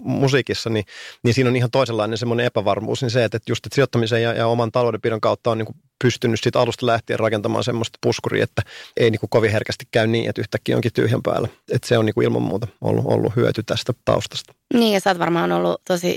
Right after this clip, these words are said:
Speaker 2: hyvä neuvottelemaan sun palkkoja.
Speaker 1: <laughs> No siis s-, sanotaan näin, että mä en ehkä ihmisenäkään ole niinku semmoinen konfliktin karttaja, mikä, mitä musta tuntuu, että aika usein jossain palkkaneuvotteluissa, niin semmoiselle ihmiselle, joka äärimmäisyyksiä asti yrittää välttää niinku konfliktia ja vastakkainasettelua, niin semmoiselle se voi olla vaikea sit keskustellakin palkoista ja muista, mutta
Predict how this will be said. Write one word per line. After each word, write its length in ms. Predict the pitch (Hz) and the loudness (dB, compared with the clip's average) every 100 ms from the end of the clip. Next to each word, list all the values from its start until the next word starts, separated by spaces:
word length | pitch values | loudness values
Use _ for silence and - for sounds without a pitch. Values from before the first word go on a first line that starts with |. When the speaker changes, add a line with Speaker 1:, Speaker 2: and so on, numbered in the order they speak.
| 180 | -2
Speaker 2:
hyvä 200 | 180 175 | 0 2
neuvottelemaan 540 | 175 175 - 180 175 | 2 -2 -2 -2 -2
sun 100 | 175 | -2
palkkoja. 420 | 180 175 - - 202 | -2 -2 -2 -4 -4
Speaker 1:
<laughs> 200 | - 131 | 2 4
No 160 | 190 170 285 | 4 2 -2
siis 220 | - 151 339 - | -6 -2 -2 -2
s-, 160 | - - | -8 -8
sanotaan 380 | - 160 117 156 | -2 0 2 2
näin, 100 | 151 | 2
että 120 | 139 | 0
mä 100 | 165 | 0
en 40 | 180 | -2
ehkä 160 | 156 | 0
ihmisenäkään 480 | 180 185 147 123 123 | -2 0 0 0 0
ole 60 | 120 | 0
niinku 160 | 117 | -2
semmoinen 360 | - 135 120 113 - | -4 -2 0 0 -4
konfliktin 480 | - 123 117 110 113 | 0 0 2 -2 -2
karttaja, 460 | 98 113 - 110 104 | 2 2 2 0 0
mikä, 200 | 101 104 | 0 0
mitä 220 | 117 110 | 0 0
musta 180 | 110 107 | 0 0
tuntuu, 200 | 123 110 | 0 2
että 100 | 107 | 2
aika 160 | 113 113 | 2 2
usein 240 | 110 107 | 0 0
jossain 240 | 104 - 101 | -2 -2 0
palkkaneuvotteluissa, 800 | 110 107 110 110 - 107 - | 0 0 -2 -2 0 0 0
niin 40 | 107 | 0
semmoiselle 300 | 117 110 117 | 0 2 0
ihmiselle, 280 | 104 107 104 | 0 0 0
joka 200 | 104 - | 0 0
äärimmäisyyksiä 760 | 123 110 104 101 101 104 - 110 | 0 0 0 -4 -4 -6 -2 -2
asti 180 | - | 0
yrittää 360 | 117 110 - 107 | -2 -2 0 2
välttää 360 | 107 98 - 117 | 2 0 -4 -2
niinku 280 | 120 113 - - - - _ | -2 -4 -8 -18 -20 -20 _
konfliktia 480 | 120 107 113 - 120 | 2 2 0 0 2
ja 100 | 110 | 2
vastakkainasettelua, 800 | 113 - - - 107 110 120 113 | 0 -2 -2 0 0 -2 -2 0
niin 100 | 117 | 2
semmoiselle 300 | 117 110 113 | 0 0 0
se 140 | - | 0
voi 100 | 113 | 0
olla 120 | 113 107 | 2 2
vaikea 340 | 113 107 104 | 0 -2 -6
sit 160 | 113 - | -8 -4
keskustellakin 680 | 110 - - - 104 - | -4 -4 -8 -6 -6 -4
palkoista 460 | 110 90 - 101 - | -2 0 0 -4 -2
ja 80 | - | -2
muista, 300 | 110 - - | -2 -2 -4
mutta 300 | 113 - | -6 -2